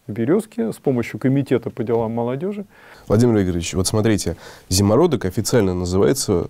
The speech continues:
Speaker 2: фестивалем самодеятельной песни, если я не ошибаюсь. Но это казенное название, да? Просто для того, чтобы оно было. Если мы его смахнем, то что мы увидим? Вот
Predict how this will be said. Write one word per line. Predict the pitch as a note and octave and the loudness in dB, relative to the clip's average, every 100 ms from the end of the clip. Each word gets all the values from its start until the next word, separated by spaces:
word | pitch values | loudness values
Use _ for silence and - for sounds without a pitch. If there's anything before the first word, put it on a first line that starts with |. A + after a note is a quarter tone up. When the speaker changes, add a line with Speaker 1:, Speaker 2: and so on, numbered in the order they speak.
| _ - | _ -6
Speaker 2:
фестивалем | F#2+ - G2+ C3+ A#2+ | -6 0 4 4 2
самодеятельной | - F#2+ F#2 G#2+ G2+ F#2+ F#2 | 0 0 2 0 0 0 0
песни, | F2 F#2 - D#2 | 0 0 -2 -6
если | F2 - | -6 -2
я | F#2 | 0
не | F#2 | 2
ошибаюсь. | E2 - D#2+ - - - - - E3 | 0 -4 -6 -6 -8 -18 -20 -6 0
Но | |
это | F3 | 0
казенное | D#3+ C3+ A#2 F#2 D#2+ | 2 2 2 0 0
название, | E2 E2 D#2 D#2 D2+ | -4 -6 -6 -8 -4
да? | F2 B2 - | -2 -2 0
Просто | A2+ - G2 | -2 0 0
для | F#2+ | 2
того, | G2 A#2+ | 2 0
чтобы | - F2+ F#2 | -2 -2 0
оно | G2+ | 0
было. | F2+ D#2+ E2 | 0 -2 0
Если | G2+ A2+ | -2 2
мы | A2 | 2
его | G#2 | 4
смахнем, | G#2 A2 A2 A#2+ F2+ | 0 -2 -2 0 -2
то | D#2+ - E2 | -2 -2 -2
что | - B2+ | 0 0
мы | A2+ | 2
увидим? | G2+ F#2 C2 - - - - _ - | 4 2 -2 -10 -16 -20 -20 _ -2
Вот | A#2+ | -2